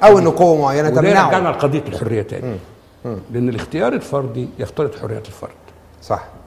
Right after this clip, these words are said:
Speaker 1: حرية البنت أو المرأة إنها تختار الحجاب أو لا تختار الحجاب. في قوة ضغط اجتماعي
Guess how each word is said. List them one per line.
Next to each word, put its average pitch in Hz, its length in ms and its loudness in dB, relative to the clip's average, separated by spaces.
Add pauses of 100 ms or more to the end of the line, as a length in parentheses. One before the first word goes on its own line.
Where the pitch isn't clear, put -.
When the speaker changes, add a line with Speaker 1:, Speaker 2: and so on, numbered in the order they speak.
(300)
Speaker 1:
حرية 131 340 -2
البنت 139 520 -4
أو 107 180 -8
المرأة 160 540 -6 (440)
إنها 107 520 -8 (200)
تختار - 300 -8
الحجاب 113 480 -10 (120)
أو 113 80 -6
لا 107 80 -6
تختار - 340 -14 (100)
الحجاب. - 280 -14 (600)
في - 200 4
قوة 262 260 2
ضغط 277 280 -4
اجتماعي 104 420 -8